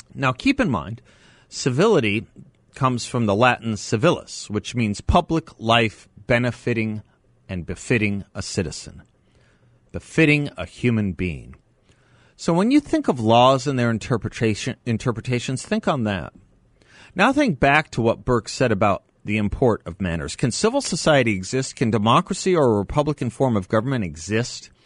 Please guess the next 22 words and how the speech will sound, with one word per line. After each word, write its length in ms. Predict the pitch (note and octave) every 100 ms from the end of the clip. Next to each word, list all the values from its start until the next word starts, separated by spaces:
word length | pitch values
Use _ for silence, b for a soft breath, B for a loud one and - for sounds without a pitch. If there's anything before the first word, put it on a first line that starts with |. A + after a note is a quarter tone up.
| b b b b
when 180 | A2 A2
we 80 | G#2
don't 240 | A2+ A#2+
respect 480 | B2 - - A2 -
norms 540 | G2 G2+ A#2 A#2 B2 -
or 180 | G2+
our 80 | G2
fellow 320 | - B2+ G#2+
citizens 800 | G2 - A2+ A2+ - A2 A2 - - b b
just 220 | B2+ -
because 380 | A2 - A#2 -
they 160 | G#2 F#2
are 420 | G2 G2+ B2 -
our 140 | A2+
fellow 320 | G#2+ A#2+ A2 A2
citizens 720 | - A2+ G#2+ A#2 A2 - - b
who 120 | _ A2
may 160 | G#2+
have 280 | G#2 G#2+ G2 - b b
disagreements 800 | - A#2 A2 F#2 G#2 A#2 B2+ -
with 160 | C3 D3
us? 320 | - -